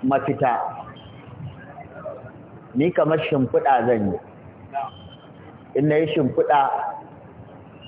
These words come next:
ɗan uwa barista Ishaq, Adam Ishaq, zai zo kuma ya baje lacca don mutane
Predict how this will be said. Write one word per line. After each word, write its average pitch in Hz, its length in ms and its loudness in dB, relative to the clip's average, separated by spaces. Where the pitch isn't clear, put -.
ɗan 143 260 2
uwa 147 240 4
barista 131 480 4
Ishaq, 139 420 0
Adam 131 280 4
Ishaq, 135 460 0
zai 143 180 4
zo 131 240 4
kuma 139 400 4
ya 123 140 4
baje 135 440 2
lacca 127 540 2
don 139 160 4
mutane 135 480 2